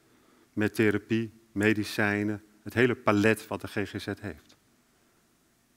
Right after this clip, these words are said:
Tegelijk let de G G Z er wel op dat de focus heel erg moet zijn ook op dat contact maken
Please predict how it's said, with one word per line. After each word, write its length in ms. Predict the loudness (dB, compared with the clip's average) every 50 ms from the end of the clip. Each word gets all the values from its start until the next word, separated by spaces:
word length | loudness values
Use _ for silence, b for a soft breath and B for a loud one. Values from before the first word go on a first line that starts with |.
| _ _
Tegelijk 440 | -8 -6 0 2 4 4 4 4 2
let 160 | 0 0 -2
de 60 | -2
G 40 | -2
G 280 | -2 -2 -2 -2 -6
Z 40 | -6
er 200 | -6 -8 -8 -6
wel 140 | -4 -4 -4
op 120 | -4 -6
dat 120 | -10 -12 -14
de 80 | -12
focus 480 | -16 -12 -2 0 0 0 0 -2 -4 0
heel 180 | 2 2 2 2
erg 120 | 2 0
moet 200 | -4 -6 -6 -6
zijn 320 | -2 -2 0 0 0 -4
ook 300 | -4 -4 -4 -4 -4 -6 _ b b b b b b b b
op 180 | b -4 -2 0
dat 180 | -2 -2 -2
contact 500 | -4 -6 -6 -4 0 0 -2 -2 -2 -6
maken 500 | -4 -2 -2 -2 -2 -4 -6 -8 -12 -12